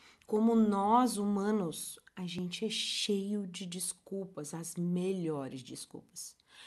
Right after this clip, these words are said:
A gente é assim, o filho, a gente tem umas desculpas, não sei vocês, mas eu, quando faço drama, e eu não tenho vergonha nenhuma de admitir, tá, gente? Eu faço mesmo. Desde criança, eu, minha mãe disse que eu deitava no chão pra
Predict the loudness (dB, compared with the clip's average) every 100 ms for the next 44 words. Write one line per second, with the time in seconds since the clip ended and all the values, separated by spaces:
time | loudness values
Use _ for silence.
0 | -20 -20 -10 -6 -4 -2 -2 -2 -4 -4
1 | -6 -6 -6 -8 -14 -20 -16 -14 -10 -6
2 | -6 -6 -8 -6 -4 -4 -4 -4 -2 -4
3 | -8 -12 -10 -4 -4 -4 -6 -6 -6 -2
4 | -2 -2 -4 -4 -6 -6 -6 -4 -4 -6
5 | -4 0 0 0 -4 -8 -10 -8 -8 -8
6 | -8 -6 0 0 0 -4 -14 _ -20 -20
7 | _ 4 4 8 8 8 8 6 6 4
8 | 4 4 2 2 2 2 2 2 0 2
9 | 2 2 0 -2 -4 2 2 2 -2 -4
10 | -4 -8 -14 -20 -4 4 4 4 6 6
11 | 4 0 -4 0 2 4 2 2 0 0
12 | 0 0 8 10 10 10 2 0 -4